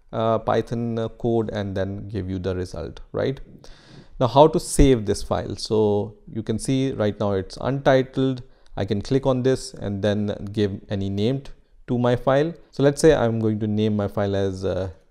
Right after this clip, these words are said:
test, for example. So just give the name and then click on, uh, rename here.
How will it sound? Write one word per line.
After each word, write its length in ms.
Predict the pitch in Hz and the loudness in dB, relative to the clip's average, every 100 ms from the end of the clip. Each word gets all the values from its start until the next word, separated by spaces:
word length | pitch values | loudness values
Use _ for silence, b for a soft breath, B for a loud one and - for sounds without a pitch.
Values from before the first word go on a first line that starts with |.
| - | -4
test, 280 | - 156 - | 0 0 0
for 220 | - 151 | 2 2
example. 480 | 147 139 143 143 - - | 2 0 -2 -2 -8 -8
So 120 | - | -6
just 340 | 110 117 - | 2 2 0
give 240 | - 131 107 | 4 4 4
the 80 | 110 | 2
name 400 | 104 117 165 180 | 2 4 2 0
and 200 | 107 104 | -2 -2
then 140 | 101 | -2
click 220 | - 107 | -2 -4
on, 320 | 104 101 95 | -2 -2 -4
uh, 240 | 90 87 92 98 | -4 -4 -6 -6
rename 520 | 101 104 107 123 127 | -4 0 2 2 0
here. 280 | - 151 | -2 -2